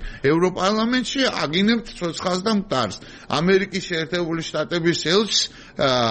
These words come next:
სისხლის სამართლის დანაშაულის ჩა-, ჩადენაში ადანაშაულებთ და რატო არ მოგცეს მერე კანდიდატის სტატუსიო, არ იკითხოთ. თუ შეიძლება, მ,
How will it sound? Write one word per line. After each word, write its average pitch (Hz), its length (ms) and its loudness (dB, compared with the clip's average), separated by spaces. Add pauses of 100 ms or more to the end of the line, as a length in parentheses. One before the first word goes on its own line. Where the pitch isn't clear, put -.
(120)
სისხლის 170 460 0
სამართლის 180 580 0
დანაშაულის 156 720 0
ჩა-, 147 280 0 (300)
ჩადენაში 151 800 0
ადანაშაულებთ 160 960 2
და 247 120 0 (380)
რატო 170 500 0 (100)
არ 151 220 2
მოგცეს 170 500 0
მერე 151 300 0
კანდიდატის 175 600 0
სტატუსიო, 180 560 -2
არ 120 220 2
იკითხოთ. 147 500 -2 (280)
თუ - 140 -6
შეიძლება, 151 640 0
მ, 180 140 0